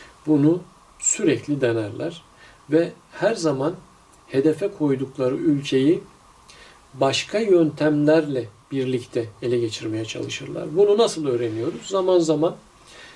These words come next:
e, kendileri tarafından maşo olarak kullanılan şahısların anılarından, itiraflarından, yayınlarından artık bunları öğrenebiliyoruz.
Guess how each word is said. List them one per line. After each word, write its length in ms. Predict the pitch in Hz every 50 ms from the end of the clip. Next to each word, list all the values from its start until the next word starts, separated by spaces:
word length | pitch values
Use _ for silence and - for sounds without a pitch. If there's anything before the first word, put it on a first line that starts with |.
| - - - - - _ _ _ _ -
e, 340 | 175 156 156 156 160 156 -
kendileri 640 | - - 156 156 160 160 160 160 156 170 175 165 170 - _ _ _ -
tarafından 540 | - 151 151 151 147 151 147 143 147 143 135
maşo 360 | 135 143 160 156 - - 151
olarak 380 | 143 131 127 120 117 117 - -
kullanılan 540 | 139 135 127 127 123 117 113 117 120 139
şahısların 680 | 135 - - 143 147 139 120 - - 135 127 131 160 165 165 - - -
anılarından, 720 | 175 165 175 175 165 160 151 139 131 117 110 110 113 - -
itiraflarından, 880 | 175 165 160 151 - 156 156 151 143 - 156 151 139 139 123 117 117 123
yayınlarından 880 | 123 131 135 165 175 175 175 160 151 143 135 123 117 117 120 160 202 - - _ _ _ _ _ _ _ _ _ _ _ _ _ _ _ _ _ _ _ _ _ _ _ _ -
artık 400 | 160 139 - - 160 147 - -
bunları 380 | 175 160 143 131 123 151 -
öğrenebiliyoruz. 840 | 170 156 151 139 120 113 143 165 147 143 135 131 117 110 - - -